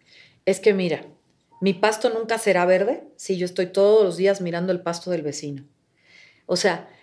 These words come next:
las redes han abierto mucho la posibilidad de que tú veas quién está más flaco, más guapo, quién es más rico, quién es más millonario, quién viaja más, quién tiene más ropa más bonita.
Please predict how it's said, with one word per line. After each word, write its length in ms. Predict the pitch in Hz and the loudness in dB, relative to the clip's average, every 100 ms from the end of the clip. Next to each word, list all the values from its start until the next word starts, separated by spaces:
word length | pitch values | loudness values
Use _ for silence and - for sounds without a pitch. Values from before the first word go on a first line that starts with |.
| - | 0
las 220 | 202 202 | 2 6
redes 220 | 202 220 | 4 4
han 100 | 226 | 2
abierto 300 | 226 214 214 | 4 4 4
mucho 240 | 208 214 | -2 2
la 120 | 214 190 | 2 2
posibilidad 480 | 180 196 175 180 | -2 -4 -2 2
de 140 | 208 214 | 4 2
que 80 | 190 | -2
tú 260 | - 208 | -4 0
veas 300 | 214 208 220 | 4 4 2
quién 160 | - 202 | 0 -2
está 220 | 190 180 | 0 -4
más 180 | 165 - | -6 -2
flaco, 300 | 196 190 190 | -2 -2 -4
más 180 | 160 151 | -8 -4
guapo, 280 | 175 175 175 | -4 -4 -6
quién 180 | 180 | -4
es 60 | 175 | -2
más 160 | 170 151 | -4 -6
rico, 200 | 160 175 | -12 -12
quién 180 | 180 | -8
es 40 | 175 | -6
más 160 | 170 | -6
millonario, 500 | 165 170 165 156 190 | -6 -8 -8 -2 -2
quién 200 | 196 175 | -2 -6
viaja 240 | 175 160 156 | -4 -6 -8
más, 200 | 156 202 | -6 -6
quién 140 | 190 | -8
tiene 160 | 180 185 | -8 -6
más 240 | 185 170 | -6 -2
ropa 220 | 185 185 | -2 0
más 180 | 175 175 | -2 -2
bonita. 460 | 170 160 185 254 | -2 -4 -2 -4